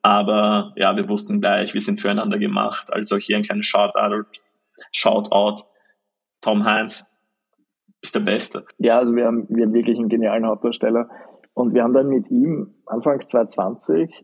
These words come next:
Speaker 2: zwar arschkalt, kann ich mich erinnern, in, in einem kleinen Backsteingebäude, das wir als Studio zweckentfremdet haben, einen kurzen Teaser gedreht.
Speaker 1: Das war eine Nacht- und Nebelaktion, ja.
Speaker 2: <laughs> Ja, das war irgendwie, wir, wir wollten es bei einer Förderung einreichen und das war irgendwie,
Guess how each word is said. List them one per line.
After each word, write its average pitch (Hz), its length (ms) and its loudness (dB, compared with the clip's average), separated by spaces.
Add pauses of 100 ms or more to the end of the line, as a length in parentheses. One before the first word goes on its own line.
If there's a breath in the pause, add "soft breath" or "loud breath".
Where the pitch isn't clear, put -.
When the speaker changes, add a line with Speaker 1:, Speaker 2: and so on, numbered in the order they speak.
Speaker 2:
zwar 95 200 0
arschkalt, 120 480 -4
kann 127 120 -4
ich 131 100 -6
mich 131 140 -6
erinnern, 127 460 0
in, 110 360 -4 (540 soft breath)
in - 60 -8
einem 107 160 -2
kleinen 113 440 -2 (200)
Backsteingebäude, 117 1120 2
das - 160 -6
wir 110 140 2
als 104 280 -2
Studio 117 340 -2
zweckentfremdet 110 720 -2
haben, 117 120 0
einen 110 180 0
kurzen 110 340 -4
Teaser 135 280 2
gedreht. 107 440 0 (840 loud breath)
Speaker 1:
Das - 160 0
war 123 60 4
eine 120 140 4
Nacht- 117 280 2
und 107 140 0
Nebelaktion, 104 720 0
ja. 104 180 2 (120)
Speaker 2:
<laughs> 60 80 0
Ja, 123 320 4
das 127 200 -4
war 117 200 2
irgendwie, 120 580 -2
wir, 113 180 -2
wir 107 240 -10
wollten 110 220 -4
es - 80 -18
bei - 80 -8
einer 113 120 -4
Förderung 120 360 -2
einreichen 110 640 -4
und 110 200 -12
das 107 160 -10
war 104 120 -6
irgendwie, 107 360 -8